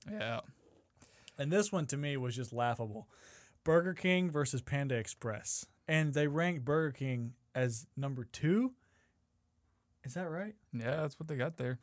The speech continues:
Speaker 1: Um,
Speaker 2: And Panda Express as seven. Who would you pick?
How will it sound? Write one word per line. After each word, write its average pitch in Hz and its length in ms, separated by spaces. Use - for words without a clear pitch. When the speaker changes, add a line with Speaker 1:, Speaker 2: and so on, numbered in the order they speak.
Speaker 1:
Um, 143 380
Speaker 2:
And 151 180
Panda 190 340
Express 160 460
as 113 200
seven. 113 520
Who 185 140
would 180 120
you 160 100
pick? - 320